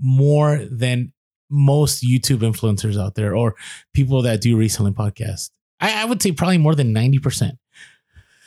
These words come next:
'Cause when you've been reselling for a while, like, in the beginnings, right, you're, like, watching all these YouTubers, you're like, "Wow, that's so awesome." Like,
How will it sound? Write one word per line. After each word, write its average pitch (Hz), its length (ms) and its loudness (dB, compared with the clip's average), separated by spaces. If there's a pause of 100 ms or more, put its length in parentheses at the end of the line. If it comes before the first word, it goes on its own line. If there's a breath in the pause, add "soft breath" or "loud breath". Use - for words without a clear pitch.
(240 loud breath)
'Cause 185 140 0
when 196 100 4
you've 226 120 2
been 269 140 0
reselling 202 380 2
for 170 160 0
a 127 80 2
while, 127 320 2
like, 147 200 0
in 190 140 2
the 185 80 4
beginnings, 175 560 2
right, 160 200 4
you're, 156 180 2
like, 135 220 2
watching 151 420 0
all 143 100 2
these 135 260 4
YouTubers, 185 500 2
you're 147 100 4
like, 139 160 2
"Wow, 170 260 2
that's 165 200 2
so 160 140 0
awesome." 156 600 0
Like, 123 220 0